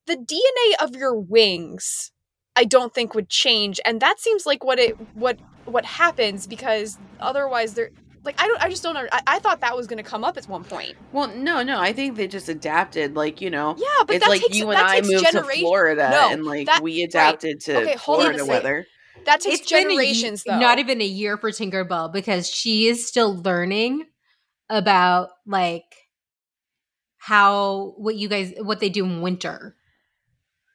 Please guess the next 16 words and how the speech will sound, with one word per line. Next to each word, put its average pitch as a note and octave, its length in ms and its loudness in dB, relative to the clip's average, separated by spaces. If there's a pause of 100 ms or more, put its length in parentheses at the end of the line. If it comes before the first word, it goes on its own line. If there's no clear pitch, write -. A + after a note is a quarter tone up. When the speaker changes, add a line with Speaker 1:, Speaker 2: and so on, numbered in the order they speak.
Speaker 3:
So - 180 2
Speaker 1:
Yeah. A#3 180 4
Speaker 3:
she, A3+ 480 -2
she's B3+ 340 -2
learning, G#3 640 -2
and F#3+ 480 -4
so - 120 -12
that G#3+ 180 2
means G3+ 220 0
that G#3 160 -4
Periwinkle G3 540 -2
can't F3+ 260 -8
be E3 380 -8
that F3 200 -2
old E3+ 260 -6
either. E3+ 440 -4